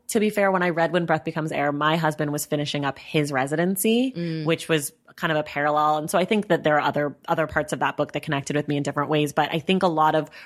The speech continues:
Speaker 1: her honesty and, like, vulnerableness with her less than desirable <laughs> emotions, right? Envy, rage, all that stuff. I think that made me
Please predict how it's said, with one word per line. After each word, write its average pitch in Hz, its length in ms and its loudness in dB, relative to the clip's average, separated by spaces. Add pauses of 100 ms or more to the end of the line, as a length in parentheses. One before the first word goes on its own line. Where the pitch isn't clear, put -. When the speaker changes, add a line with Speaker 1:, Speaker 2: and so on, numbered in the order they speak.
Speaker 1:
her 160 600 2
honesty 180 760 0
and, 147 260 2
like, 147 300 -4
vulnerableness 165 960 2
with 156 180 2
her 151 640 0 (300)
less 151 460 0
than 160 220 2
desirable 151 760 4
<laughs> - 40 0
emotions, 240 640 2
right? 185 300 0
Envy, 160 400 0
rage, 156 360 0
all 151 140 0
that 151 200 -2
stuff. 147 180 2 (340)
I 185 60 2
think 196 180 4
that 156 280 2 (160)
made 170 280 2
me 156 320 0